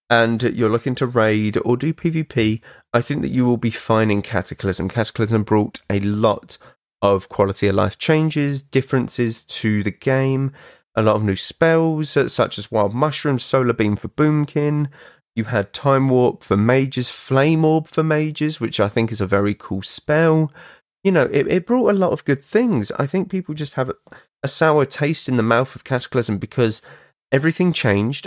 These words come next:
and a lot of people weren't as interactive with each other when it came to Classic back in the day. I, I do believe that. I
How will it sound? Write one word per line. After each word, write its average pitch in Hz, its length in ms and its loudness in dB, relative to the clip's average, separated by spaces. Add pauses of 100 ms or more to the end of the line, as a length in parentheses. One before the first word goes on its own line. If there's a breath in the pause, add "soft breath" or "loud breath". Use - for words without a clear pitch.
and 135 180 2
a 139 100 2
lot 151 180 2
of 180 80 -2
people 139 380 -2
weren't 143 400 -2 (480 loud breath)
as 127 420 0 (100)
interactive 131 680 0
with 104 160 -2
each - 200 -4
other 107 160 0
when 107 180 0
it - 100 -4
came 113 160 -2
to - 80 -8
Classic - 420 -4
back 98 180 -2
in 98 100 -2
the 95 60 0
day. - 280 -2 (180)
I, 110 140 2 (100)
I 117 80 2
do 139 240 2
believe 131 380 0
that. - 160 -2
I 107 240 -2